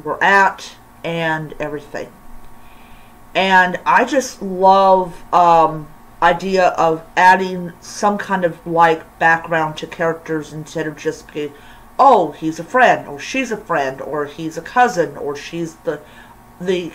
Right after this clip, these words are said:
main character's mother," without trying to put some kind of context or some kind of background to it. But, um,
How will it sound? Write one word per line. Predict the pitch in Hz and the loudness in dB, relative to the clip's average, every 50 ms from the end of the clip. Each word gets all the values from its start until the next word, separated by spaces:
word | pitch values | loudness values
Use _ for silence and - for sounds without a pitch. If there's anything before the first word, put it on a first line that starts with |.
| - 165 | -12 -8
main | 180 185 185 180 175 | -6 -4 -4 -4 -6
character's | 170 190 180 175 180 196 190 175 175 | -4 -4 -2 -2 -2 -4 -6 -6 -6
mother," | 190 208 233 220 202 160 139 139 | 0 2 2 2 2 0 -2 -4
without | 160 151 - - - 160 165 156 - - | -6 -10 -8 -2 0 0 0 0 -4 -8
trying | - 180 165 160 156 151 | -8 -6 -6 -6 -6 -8
to | - | -10
put | 170 165 - | -10 -10 -10
some | - - 170 165 | -12 -12 -12 -12
kind | 156 - - 165 151 147 151 156 - | -12 -12 -10 -8 -6 -6 -6 -8 -10
of | - - 147 151 147 147 143 143 - - - - - - - - - - - | -6 -4 -2 -2 -2 -4 -6 -8 -16 -20 -20 -20 -20 -20 -20 -20 -20 -18 -10
context | - 180 180 170 160 - - 165 147 123 - - - - | -6 -4 -4 -4 -4 -6 -4 -4 -4 -4 -4 -10 -12 -12
or | 147 143 | -12 -12
some | - - 160 156 | -12 -16 -18 -18
kind | - - 156 143 139 139 156 | -14 -12 -10 -10 -8 -8 -10
of | 135 - - - - - - - - - - - | -10 -10 -14 -20 -20 -20 -20 -20 -20 -20 -16 -2
background | - 165 160 156 151 - - 151 147 139 135 139 131 127 127 - - - - - | 2 4 4 4 2 -2 -8 -6 -4 -4 -4 -4 -6 -12 -16 -20 -20 -20 -20 -20
to | - - 156 143 98 | -14 -10 -8 -8 -8
it. | - - - - - - - - - - - - - - - - - - - - - - - - - - - - - - - - - - - - - - - - - - - - - - - - - - | -10 -12 -16 -20 -20 -20 -20 -20 -20 -20 -20 -20 -20 -20 -20 -20 -20 -20 -20 -20 -20 -20 -20 -20 -20 -20 -20 -20 -20 -20 -20 -20 -20 -20 -20 -20 -20 -20 -20 -20 -20 -20 -20 -20 -20 -20 -20 -20 -20 -10
But, | 165 202 220 214 202 196 196 - 180 | 0 4 6 6 8 6 4 4 6
um, | 180 190 180 175 170 165 165 175 170 165 | 8 8 8 8 8 6 4 0 -6 -10